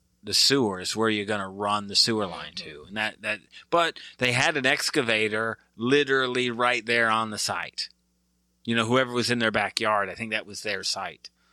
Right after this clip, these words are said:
Speaker 1: So it's possible. I mean, I'm not saying it would have taken a week, but they run a little campground.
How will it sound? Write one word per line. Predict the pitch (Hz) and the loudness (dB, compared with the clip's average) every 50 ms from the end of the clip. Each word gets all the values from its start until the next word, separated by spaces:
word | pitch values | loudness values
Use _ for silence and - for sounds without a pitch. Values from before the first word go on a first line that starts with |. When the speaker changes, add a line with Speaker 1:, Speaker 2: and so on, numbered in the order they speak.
| _ _ _ _ _ _ _ _ _ _ - | _ _ _ _ _ _ _ _ _ _ -8
Speaker 1:
So | - - 104 95 92 90 87 87 104 - _ _ _ _ _ _ _ _ _ _ _ _ | -4 -2 -2 -2 -2 -4 -8 -10 -14 -20 _ _ _ _ _ _ _ _ _ _ _ _
it's | - - 160 - | -4 -2 -2 0
possible. | - - 123 135 139 131 - - 90 85 85 87 | 0 2 2 2 2 0 -2 -6 -8 -6 -4 -4
I | 101 110 | -2 -2
mean, | 113 107 107 | -2 0 0
I'm | 110 110 117 | 0 0 0
not | 113 107 - | -2 -2 0
saying | - 113 107 | 0 0 0
it | 101 98 | -2 -4
would | 95 92 | -8 -10
have | 90 - | -8 -4
taken | - 107 95 - 92 | -4 -4 -4 -4 -8
a | 90 | -6
week, | 92 110 117 95 - - - - _ | -4 -4 -4 -4 -4 -8 -14 -18 _
but | - 85 78 78 - _ _ _ _ _ _ _ _ _ _ _ _ _ _ _ _ _ _ _ _ _ _ - - | -14 -12 -12 -14 -16 _ _ _ _ _ _ _ _ _ _ _ _ _ _ _ _ _ _ _ _ _ _ -2 0
they | 143 170 | 0 2
run | 147 131 123 | 2 2 2
a | 120 | 2
little | 117 107 104 | 2 0 0
campground. | - 131 139 156 170 156 131 151 160 160 165 165 165 165 170 175 175 165 165 - | 0 0 0 0 -2 -2 -2 0 0 2 4 4 2 2 0 -4 -6 -8 -10 -10